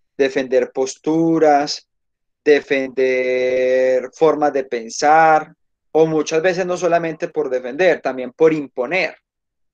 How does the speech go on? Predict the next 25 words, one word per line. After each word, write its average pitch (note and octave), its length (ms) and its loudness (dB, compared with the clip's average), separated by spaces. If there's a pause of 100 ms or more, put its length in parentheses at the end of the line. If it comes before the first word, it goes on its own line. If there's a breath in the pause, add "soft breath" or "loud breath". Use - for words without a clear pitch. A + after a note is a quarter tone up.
(220)
Entonces, C3 260 -14
queremos D3 440 -2
que F#3 120 -4
piensen C#3 320 -8
de D#3+ 80 -4
esta D#3 180 -4
forma, D3+ 480 -2 (160)
¡pum! F3+ 300 4
Y A#2 80 -8
entonces - 340 -16
ahí C3 180 -4
se - 120 -10
da C3+ 300 2 (500)
un D3 160 -4
conflicto. C3+ 680 -6 (540)
En E3 120 -6
este G3 280 -2
caso, A3 320 -2
por F3 140 0
ejemplo, E3 560 -2
un, F#3 420 -10
un F3 180 -10
conflicto F#3 840 -2 (440)
de C#3 240 2
valores F#3 720 2